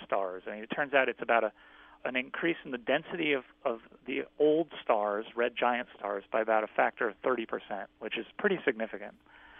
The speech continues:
And, uh, so we said, "Oh, well, that's exactly what we expect." People have said that that's a spiral arm tangency, and there is an enhancement of stars right in that direction. Uh, but then when we looked for a different tangency, which seemed to be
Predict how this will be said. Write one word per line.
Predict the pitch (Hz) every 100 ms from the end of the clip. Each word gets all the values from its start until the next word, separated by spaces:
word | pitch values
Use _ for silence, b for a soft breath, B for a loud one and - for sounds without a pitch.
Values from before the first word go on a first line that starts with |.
| B B _
And, | - 139 139
uh, | 143 139 -
so | 160
we |
said, | 147 175
"Oh, | 254
well, | 165 135 120 - _
that's | 113 113
exactly | 117 107 104 - 107
what | 110 -
we | 151
expect." | - - 247 - - -
People | 139 147 127
have | -
said | 131 127
that | 123
that's | 120 -
a | -
spiral | 127 120 120
arm | 120
tangency, | - 113 110 117 131 120
and | 104
there | 110 117 117
is | 107
an | 113
enhancement | 110 107 107 - 107
of | 104 -
stars | 135 120 101 98
right | 101 110
in | 110
that | 107
direction. | - 110 123 - 104 101 _ B B B B B B B -
Uh, | 147
but | -
then | 185 190
when | 175
we | 165
looked | 151 - -
for | - 139
a |
different | 113 - 240 214 226
tangency, | - 110 101 104 - 123 185 -
which | 123 - - - _ -
seemed | 147 139
to | 120
be | 117 104